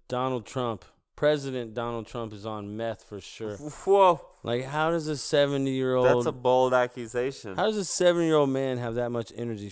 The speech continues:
Speaker 1: For real, that dude's always doing some shit.
Speaker 2: And he's, shit, he does talk a lot.
Speaker 1: He's always on that shit. He's always on that dope.
Speaker 2: Tweakers are crazy.
Speaker 1: Tweakers be, t-, tweakers be tweeting. I need to get better at the Twitter. <laughs>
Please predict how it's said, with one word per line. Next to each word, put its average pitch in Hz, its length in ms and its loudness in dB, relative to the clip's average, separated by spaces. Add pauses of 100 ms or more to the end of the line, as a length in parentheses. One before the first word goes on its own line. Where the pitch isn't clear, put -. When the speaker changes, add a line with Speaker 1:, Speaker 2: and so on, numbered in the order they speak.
Speaker 1:
For - 160 -8
real, 123 260 0
that 120 180 -4
dude's 117 200 -6
always 117 420 -4
doing 107 260 -6
some 98 160 -16
shit. 90 320 -14
Speaker 2:
And 160 100 0
he's, 143 220 -6 (100)
shit, - 560 -4
he 117 60 -4
does 131 240 0
talk 113 340 -4
a 98 60 -8
lot. 90 340 -4
Speaker 1:
He's 117 200 -10
always 113 500 -4
on 110 240 -8
that 104 180 -12
shit. 107 380 -10 (580)
He's 107 140 -8
always 110 260 -2
on 107 160 -6
that 98 320 -10
dope. 107 420 -6 (360)
Speaker 2:
Tweakers 131 480 -6
are 135 80 -6
crazy. 143 640 -2
Speaker 1:
Tweakers 117 340 -10
be, 110 160 -10 (300)
t-, - 120 -20 (140)
tweakers 165 300 -4
be 123 100 -8
tweeting. 107 440 -8 (720)
I 117 60 -8
need 139 140 -4
to 120 60 -6
get 113 180 -2
better 110 240 0
at 104 100 -6
the 101 80 -10
Twitter. 95 460 -8
<laughs> - 40 -20